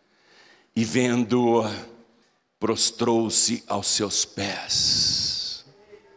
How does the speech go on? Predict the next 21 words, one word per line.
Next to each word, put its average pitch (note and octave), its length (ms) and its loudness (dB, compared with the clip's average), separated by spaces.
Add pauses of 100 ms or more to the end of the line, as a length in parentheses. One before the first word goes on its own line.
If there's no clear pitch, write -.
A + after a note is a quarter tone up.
(1900)
Pensa G#2+ 240 2
que - 140 -8
foi G2 100 -4
fácil? - 560 -2 (1800)
Pensa A#2+ 200 4
que G#2+ 120 -6
foi A#2 120 -4
simples? - 680 0 (1160)
Foi A2+ 140 0
muito A2+ 460 -2
difícil A2+ 640 0
ele G2 80 -4
fazer A2 340 -2
isso. - 480 -2 (1000)
Porque B2 760 -2
um D#3 180 0
judeu B2+ 460 0
é A#2 60 0
ensinado A2 580 -2
desde G2 380 -4
criança F#2 880 -2